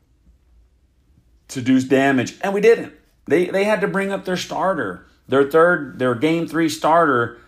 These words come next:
had to come out and pitch because the Astros did their job of getting rid of Max Scherzer, but they couldn't score. I mean, that's all they did.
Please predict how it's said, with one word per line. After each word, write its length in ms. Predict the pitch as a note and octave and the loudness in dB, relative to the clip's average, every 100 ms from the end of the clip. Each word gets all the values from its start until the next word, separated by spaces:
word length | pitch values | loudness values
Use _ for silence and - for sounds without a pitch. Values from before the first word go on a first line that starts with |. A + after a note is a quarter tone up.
| - | -4
had 180 | B2+ C3+ | -2 -2
to 60 | |
come 260 | C#3 D3+ C#3+ | -2 0 0
out 180 | C#3 A#2 | 0 -2
and 140 | A2 | -6
pitch 520 | - F3+ D3+ D3 - - - - | -2 0 2 -2 -12 -20 -20 -8
because 380 | C3 C3 D#3+ | -6 0 0
the 140 | C3+ D#3+ | 0 -4
Astros 720 | C3+ C#3+ F3+ - D#3+ E3 C3 | -2 -2 -4 0 2 2 2
did 180 | D3 D3 | 0 2
their 160 | D3 | 2
job 500 | C3+ A#2+ D3 D#3 C3 | 2 0 2 4 2
of 160 | B2 G#2+ | 0 -2
getting 300 | C3 C#3+ C#3 | -2 0 0
rid 160 | C3+ B2+ | -2 -2
of 100 | A#2+ | -2
Max 320 | A#2+ B2 - | -2 -4 -6
Scherzer, 600 | - D#3+ E3 A#2 A2+ G#2+ - - _ | -2 0 0 -2 -4 -6 -14 -20 _
but 220 | - B2+ B2+ | -2 0 2
they 160 | C#3 | -2
couldn't 460 | B2+ - C#3+ D3+ D3+ | -2 0 2 2 -4
score. 760 | - - E3+ A3 D4+ A#3 C3+ | -10 -4 -2 2 4 4 4
I 40 | G#2+ | 0
mean, 120 | A#2+ | -2
that's 200 | C3+ - | -4 -2
all 220 | B2 G#3 | 2 2
they 120 | G3+ | 2
did. 500 | F#3 A3+ B3 - - | -2 -4 -4 -6 -14